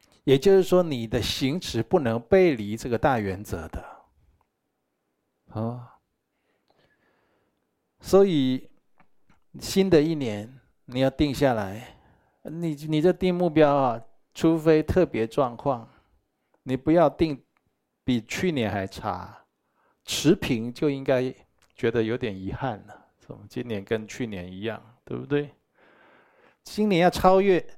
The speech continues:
去年，<laughs> 我自己都是这样子的，哪怕超越一点点，你也要超越。然后常常把自己的数据、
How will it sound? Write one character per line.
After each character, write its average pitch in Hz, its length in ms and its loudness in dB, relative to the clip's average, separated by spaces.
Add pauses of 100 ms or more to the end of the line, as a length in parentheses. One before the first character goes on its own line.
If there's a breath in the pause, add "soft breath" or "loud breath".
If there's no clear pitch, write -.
(720)
去 214 220 2
年， 101 420 -2 (2750)
<laughs> 113 500 -4 (220)
我 131 120 6
自 151 220 0
己 139 160 -6
都 123 160 0
是 113 160 -4
这 110 140 -8
样 107 240 -6
子 101 160 -14
的， - 80 -20 (480)
哪 127 180 0
怕 175 160 6
超 190 240 4
越 202 160 4 (100)
一 226 80 0
点 156 320 2
点， 131 220 0
你 110 80 -6
也 110 80 -4
要 101 100 -6
超 101 280 -8
越。 101 260 -8 (1300)
然 156 240 4
后 180 80 10
常 170 260 4
常 151 180 2
把 113 200 0
自 - 160 -8
己 117 160 -8
的 107 100 -2
数 151 260 6
据、 131 300 -2